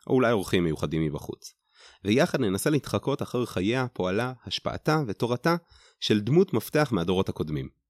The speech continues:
יש לי כמה מטרות להסכת הזה. המטרה הראשונה שלי היא כמובן להכיר ביחד איתכם, המאזינים, אישים חשובים שהשפיעו על העולם היהודי.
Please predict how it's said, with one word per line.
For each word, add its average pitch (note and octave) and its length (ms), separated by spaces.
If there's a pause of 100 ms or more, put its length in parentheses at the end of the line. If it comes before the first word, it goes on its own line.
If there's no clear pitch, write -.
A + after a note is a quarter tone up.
(580)
יש D3 120
לי E3 80
כמה E3 200
מטרות F2 340
להסכת D2 300
הזה. C2+ 160 (1040)
המטרה A2+ 300
הראשונה B2+ 360
שלי A#2 220
היא F2+ 140
כמובן F#2 420
להכיר C#3 340
ביחד E3+ 260
איתכם, G3 360
המאזינים, C3 640
אישים C#3 280
חשובים C#3 380
שהשפיעו A2 400
על G#2+ 60
העולם G#2+ 240
היהודי. G#2 320